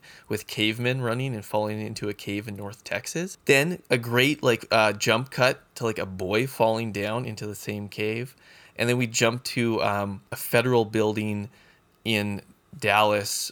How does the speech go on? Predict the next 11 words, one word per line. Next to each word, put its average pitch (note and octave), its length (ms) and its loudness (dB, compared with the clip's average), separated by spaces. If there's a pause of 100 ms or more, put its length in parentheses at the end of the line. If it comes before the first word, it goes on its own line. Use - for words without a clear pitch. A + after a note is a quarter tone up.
uh, G2+ 240 0
that's, G2+ 280 -6
like, G#2 140 -4
has G#2 180 -6
a G2 40 -10
bomb G2+ 340 0
threat. F2 360 -8
And A2+ 180 0
so C3+ 120 0
it's C3 140 2
even, C3+ 240 2